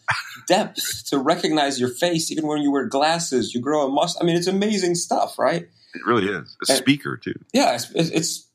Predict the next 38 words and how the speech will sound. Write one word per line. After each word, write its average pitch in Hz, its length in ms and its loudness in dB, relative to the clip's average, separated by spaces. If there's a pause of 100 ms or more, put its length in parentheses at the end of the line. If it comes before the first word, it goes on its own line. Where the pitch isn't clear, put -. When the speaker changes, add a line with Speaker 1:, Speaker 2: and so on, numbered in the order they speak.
(160)
Speaker 1:
stunning 185 520 0
what 107 100 -2
you 123 120 0
can 143 140 0
do 220 160 2
with - 160 -2
this. 143 200 -2
You 131 80 -2
can 143 120 2
solve 139 600 0
terrible 139 420 2
things 151 340 0
like 107 180 0
login, - 520 -2
right, 117 180 0
and 113 140 -4
passwords. - 640 -4 (800)
But 147 160 2
the 139 160 0
debate 160 400 0
is 127 160 0
around 113 640 2 (340)
what 113 180 2
a 117 60 2
web 117 260 0
page 104 420 0 (220)
layout 104 580 0
looks 107 260 -6
like 104 300 -2
in 95 460 -6
landscape 101 540 -4
Speaker 2:
Mm. 71 60 -4
Speaker 1:
mode. 71 220 -10 (600)
Speaker 2:
The 87 100 -6
aesthetics, - 760 -2
yeah. 78 120 -4 (380)
Speaker 1:
Yeah, 110 320 2
right. 113 360 0